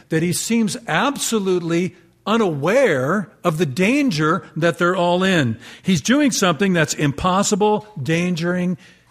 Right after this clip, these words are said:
careless, and angering. He's ignoring the acute,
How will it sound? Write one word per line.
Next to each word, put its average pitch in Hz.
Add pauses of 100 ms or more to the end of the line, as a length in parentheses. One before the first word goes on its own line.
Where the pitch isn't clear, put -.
(140)
careless, 208
and 160 (100)
angering. 175 (100)
He's 160
ignoring 170 (200)
the 175
acute, 233